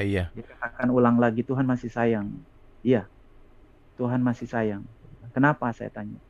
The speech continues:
Speaker 2: "Tadi kalau kakak nggak ketok pintu, kami rencananya loncat."
Speaker 1: Hmm. Iya, jadi
Speaker 2: Jadi selama
Speaker 1: memang tepat waktunya ya Bung Rito dan istri datang, akhirnya hal yang tidak diinginkan itu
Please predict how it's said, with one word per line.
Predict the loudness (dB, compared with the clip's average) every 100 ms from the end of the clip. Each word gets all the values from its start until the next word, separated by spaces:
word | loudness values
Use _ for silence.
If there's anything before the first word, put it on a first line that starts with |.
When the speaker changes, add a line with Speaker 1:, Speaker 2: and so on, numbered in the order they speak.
| _ _ -20 -14
Speaker 2:
"Tadi | -2 0 4
kalau | 4
kakak | 4 -2 0 -2
nggak | -2 -4 -6
ketok | -8 -4
pintu, | -2 -2 -6 -6
kami | -4 0
rencananya | 0 0 0 0 0 0
loncat." | 0 -2 -4 -10 -18 -20 -20 -20 -20 -20 -20 -20 -20 -20 -20 -20 -20 -20 -20 -20 -20 -20 -20 -20 -20 -20 -14 0
Speaker 1:
Hmm. | 2 4 0 -4 -10 -20 -20 -20 -20 -20 -20 -20 -20 -20 -20 -18 -18 -4
Iya, | 6 8 10 8
jadi | 4 4 4 0
Speaker 2:
Jadi |
selama | -6 -8 4
Speaker 1:
memang | 8 10 8
tepat | 6 8 6 10
waktunya | 6 8 6 8
ya | 8
Bung | 8
Rito | 6 6 8 8
dan | 8 4
istri | 4 2
datang, | 4 2 4 2 4 0
akhirnya | 2 2 6 8 8 6 2 -12 -20 -20 -20 -20 -16 8
hal | 12 12
yang | 12 10
tidak | 8
diinginkan | 8 8 8 8
itu | 6 6 6 6